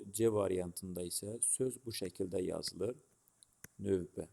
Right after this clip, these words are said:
V samitinin düşməsi hesabına öz saiti uzanmış olur. Və qoşa saitdə burada istifadə olunmadığı üçün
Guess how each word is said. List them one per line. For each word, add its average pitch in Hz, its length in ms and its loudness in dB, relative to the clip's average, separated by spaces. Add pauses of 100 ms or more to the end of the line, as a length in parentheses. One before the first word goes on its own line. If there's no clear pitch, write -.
(920)
V 120 140 4
samitinin 95 560 2
düşməsi 101 460 -4
hesabına 90 480 -4 (500)
öz 101 180 2
saiti 90 460 -2
uzanmış 85 480 -10
olur. 113 220 -2 (1120)
Və 135 220 2
qoşa 135 340 4
saitdə 104 640 4 (320)
burada 104 300 2
istifadə 95 520 0
olunmadığı 101 560 -4 (140)
üçün 127 260 -8